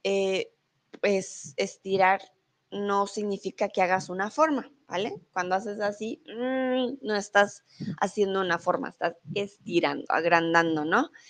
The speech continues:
Al cuerpo no lo podemos agrandar, <laughs> pero los músculos, cuando estiramos los músculos, los soltamos, los agrandamos, por decirlo así,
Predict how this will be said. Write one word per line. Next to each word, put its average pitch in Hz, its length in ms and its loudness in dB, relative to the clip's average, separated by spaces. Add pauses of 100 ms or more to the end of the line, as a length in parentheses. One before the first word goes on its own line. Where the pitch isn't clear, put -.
(400)
Al 214 180 6
cuerpo 240 400 8
no 262 140 6
lo 254 180 4
podemos 214 460 4
agrandar, 170 640 2
<laughs> 269 1400 -2
pero 240 300 8
los 208 260 2
músculos, 202 1000 0
cuando 180 220 -4
estiramos 190 460 -2
los 208 220 2
músculos, 190 1080 0 (680)
los 185 240 2
soltamos, 160 680 4
los 151 220 0
agrandamos, 160 760 4
por 175 220 -6
decirlo 165 440 -2
así, - 340 -6